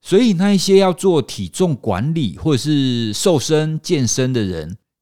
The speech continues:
那些健身教练一定会提醒说，你除了要多动、饮食健康以外，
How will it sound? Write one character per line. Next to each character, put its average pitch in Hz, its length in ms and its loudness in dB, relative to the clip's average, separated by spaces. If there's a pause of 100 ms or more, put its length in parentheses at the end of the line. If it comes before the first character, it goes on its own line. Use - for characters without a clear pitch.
(220)
那 214 120 0
些 233 160 0
健 226 180 -2
身 202 200 2
教 196 180 2
练 180 180 0
一 123 60 -2
定 165 180 -2
会 156 140 2
提 123 220 -4
醒 90 260 -6
说， 104 340 -4 (220)
你 101 100 -6
除 123 240 -4
了 135 120 4
要 139 260 2
多 180 220 -2
动、 180 380 0 (140)
饮 113 120 -2
食 95 140 -6
健 151 180 -4
康 135 200 -4
以 85 140 -10
外， 143 360 -4